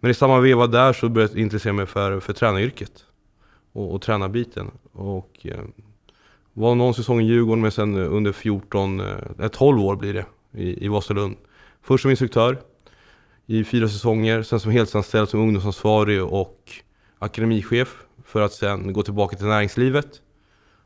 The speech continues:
och, eh, samtidigt träna Vasalunds U tjugoett och U nitton, eh, på kvällstid. Eh,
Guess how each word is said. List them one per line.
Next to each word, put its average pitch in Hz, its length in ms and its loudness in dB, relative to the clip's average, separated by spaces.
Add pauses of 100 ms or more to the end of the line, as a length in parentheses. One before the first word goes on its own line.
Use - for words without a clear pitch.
(100)
och, - 400 -4
eh, 98 260 -2 (100)
samtidigt 98 520 -2
träna 98 220 -2
Vasalunds 95 380 -4
U 101 120 -2
tjugoett - 260 -6
och 101 40 0
U 98 100 -2
nitton, 98 400 -6 (380)
eh, - 100 -12
på - 200 -14
kvällstid. 107 500 -6 (1120)
Eh, 95 300 -4